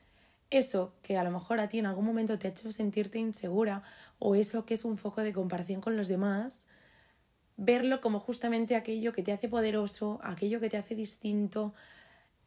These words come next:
intentar buscarle el lado bueno. O sea, básicamente se trata de eso. Os voy a poner ejemplos, pero esta es mi favorita,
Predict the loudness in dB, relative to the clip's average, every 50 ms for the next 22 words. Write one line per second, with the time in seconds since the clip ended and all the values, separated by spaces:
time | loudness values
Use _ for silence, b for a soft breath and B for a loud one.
0 | _ _ _ _ _ 2 4 4 6 6 6 4 4 4 4 2 0 0 -2 -2
1 | 0 0 2 2 2 2 2 0 0 0 0 2 0 0 -2 -4 -6 -10 -12 -8
2 | -6 -2 -2 -2 -2 -2 -4 -6 -4 -2 0 -2 0 -2 -2 -2 -2 -2 -2 -4
3 | -4 -4 -4 -4 -4 -4 -4 -4 -2 -2 -2 0 0 0 0 -2 -2 -4 -6 B
4 | B B B B B B B -4 0 2 2 2 2 2 0 0 0 -2 -2 -2
5 | -2 -2 -2 -4 -2 -2 -2 -2 -2 -6 -8 -4 -2 0 0 0 0 -2 0 0
6 | 0 0 -2 -2 -4 -6 -8 -12 -14 -18 B B B B B B -8 -6 -4 -2
7 | -2 0 0 0 0 0 0 0 0 -2 -4 -6 -8 -10